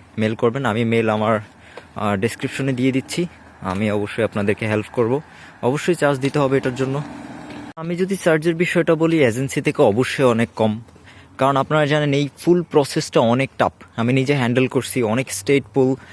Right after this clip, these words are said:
আপনাকে অ্যাপ্লিকেশন করতে হবে, মোটিভেশন লেটার লিখতে হবে আমাকে,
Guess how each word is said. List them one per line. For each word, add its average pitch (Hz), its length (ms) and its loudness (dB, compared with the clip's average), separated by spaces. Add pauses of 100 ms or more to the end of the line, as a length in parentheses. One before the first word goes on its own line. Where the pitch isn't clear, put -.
(240)
আপনাকে 120 340 0
অ্যাপ্লিকেশন 127 480 -2
করতে 127 280 -2
হবে, 120 260 0
মোটিভেশন 123 540 -2
লেটার 107 360 2
লিখতে 127 300 0
হবে 123 220 4
আমাকে, 117 440 0